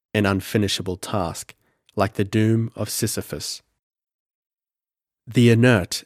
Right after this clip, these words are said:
and somnolent vegetable, at rest and incapable of suffering, seemed to have fallen on a better lot than had its cousin, the animal. The latter,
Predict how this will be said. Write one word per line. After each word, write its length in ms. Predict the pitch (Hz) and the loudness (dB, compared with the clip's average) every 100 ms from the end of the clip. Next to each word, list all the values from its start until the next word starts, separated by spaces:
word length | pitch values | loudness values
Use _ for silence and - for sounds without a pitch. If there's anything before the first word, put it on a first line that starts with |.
| - | -6
and 160 | 117 113 | -2 0
somnolent 600 | - 127 117 113 110 101 | 0 2 2 2 0 -2
vegetable, 720 | 107 101 - 110 - 92 _ _ _ - | -2 -2 -4 -8 -8 -8 _ _ _ -2
at 200 | 131 - | 0 2
rest 480 | 117 101 - - - - | 2 2 0 -10 -14 -4
and 120 | 113 | 0
incapable 680 | 110 110 123 123 110 101 92 | 0 0 0 0 0 -2 -2
of 100 | 92 | -2
suffering, 580 | - 98 - 90 90 - _ _ _ - | 0 0 -2 -8 -10 -16 _ _ _ -10
seemed 400 | - 127 127 120 | 2 4 4 4
to 120 | - | 2
have 120 | 120 | 0
fallen 560 | - 151 131 98 87 95 _ _ | 2 4 6 4 -2 -10 _ _
on 120 | 117 | 0
a 60 | 107 | 0
better 260 | 98 117 123 | 2 2 4
lot 480 | 107 90 82 - - _ _ | 2 0 -4 -10 -16 _ _
than 160 | 101 | -2
had 220 | 98 107 107 | 0 0 0
its 160 | 104 | -2
cousin, 520 | - 117 107 - 98 - _ _ _ | -2 0 0 -4 -14 -20 _ _ _
the 160 | - 104 | -4 0
animal. 500 | 107 107 92 82 - _ _ _ _ _ _ _ _ _ _ - | 2 0 -2 -8 -14 _ _ _ _ _ _ _ _ _ _ 0
The 100 | 113 | 4
latter, 540 | 117 117 - 82 82 | 4 2 -4 -8 -10